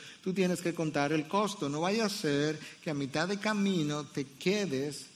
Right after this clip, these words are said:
porque no contaste el, no contas-, contaste el costo y no estaba dispuesto a pagar dicho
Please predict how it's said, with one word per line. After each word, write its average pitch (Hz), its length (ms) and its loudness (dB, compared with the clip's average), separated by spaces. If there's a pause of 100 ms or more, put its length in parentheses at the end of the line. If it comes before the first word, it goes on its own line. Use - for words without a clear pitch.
(480)
porque 147 300 -2
no 151 180 -4
contaste 175 520 -4
el, 170 420 -6
no 147 160 -4
contas-, 160 520 -2 (120)
contaste 139 680 -6
el 151 120 -6
costo 143 580 -4
y 127 80 -2
no 135 140 -6
estaba 143 340 -4
dispuesto 143 480 -6
a 135 100 -8
pagar 139 600 -4 (560)
dicho 123 580 -6